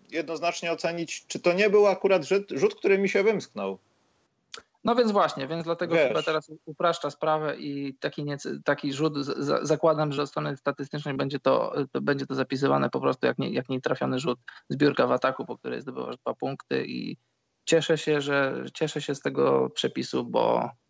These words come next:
Speaker 2: bo ludzie różnie na to patrzyli. A trzeba podkreślić, to są, to są marginalne zagrania na skalę N B A, więc na skalę koszykówki fibowskiej, która jest mniej atletyczna, będą to jeszcze bardziej marginalne rzeczy, więc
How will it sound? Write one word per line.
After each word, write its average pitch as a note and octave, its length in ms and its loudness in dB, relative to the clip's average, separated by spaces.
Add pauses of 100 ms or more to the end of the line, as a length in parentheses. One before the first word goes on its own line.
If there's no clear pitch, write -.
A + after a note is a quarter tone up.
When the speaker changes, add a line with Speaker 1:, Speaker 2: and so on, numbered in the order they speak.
(140)
Speaker 2:
bo C3 120 4
ludzie C3+ 280 2
różnie C3+ 260 0
na C3+ 100 -2
to - 120 -2
patrzyli. C3 500 0 (320)
A D3+ 160 2
trzeba F3+ 180 2
podkreślić, D#3+ 480 -2
to F3+ 80 0
są, E3 240 -2
to - 140 -4
są E3 160 0
marginalne D3 640 0
zagrania C3 480 -2
na B2 120 -4
skalę C3+ 280 -2
N C3 140 -4
B B2+ 80 -6 (100)
A, B2+ 160 0
więc A#2+ 260 -4
na B2+ 80 -2
skalę B2+ 400 0
koszykówki B2+ 560 -4
fibowskiej, - 480 -2
która A#2+ 200 -2
jest - 140 -8
mniej B2+ 120 0
atletyczna, A#2 540 -2
będą A#2+ 340 -4
to A2 80 0
jeszcze C3+ 240 2
bardziej C3 380 0
marginalne A#2+ 600 -4
rzeczy, B2 300 -2
więc A#2+ 240 -6